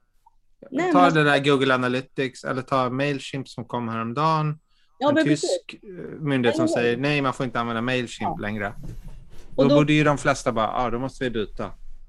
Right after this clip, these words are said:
Speaker 1: Ja, och, och det intressanta är att, jag menar, man menar då på att, ehm,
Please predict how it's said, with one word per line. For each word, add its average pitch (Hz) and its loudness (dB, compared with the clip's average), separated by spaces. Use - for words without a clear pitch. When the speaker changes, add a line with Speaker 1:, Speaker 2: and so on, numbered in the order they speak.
Speaker 1:
Ja, 220 2
och, 247 4
och 262 2
det 262 2
intressanta 247 -2
är 196 4
att, 190 0
jag 202 0
menar, 190 2
man 208 2
menar 180 2
då 175 -2
på 175 -8
att, 170 -6
ehm, 165 -4